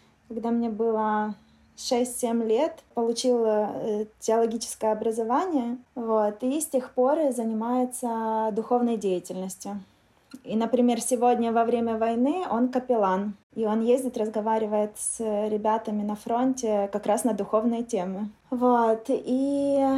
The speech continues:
поэтому я, в общем-то, ну, росла, росла вот в этом дис-, духовном, э, дискурсе, в дискурсе о духовности. Это всё было в контексте, э, протестантизма, э, евангелической церкви, куда мы всей семьёй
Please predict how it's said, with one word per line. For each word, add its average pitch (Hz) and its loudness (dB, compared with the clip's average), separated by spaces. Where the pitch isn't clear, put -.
поэтому 285 4
я, 277 6
в 302 6
общем-то, 269 4
ну, 254 4
росла, 285 4
росла 294 2
вот 247 -4
в 233 -8
этом 247 0
дис-, 240 -2
духовном, 240 2
э, 220 0
дискурсе, 247 -4
в 220 -6
дискурсе 247 -2
о 220 0
духовности. 247 -4
Это 240 -2
всё 247 0
было 220 2
в 220 2
контексте, 226 -2
э, 214 -6
протестантизма, 220 -2
э, 214 -2
евангелической 220 -4
церкви, 226 -6
куда 214 0
мы 214 -4
всей 220 -4
семьёй 214 -4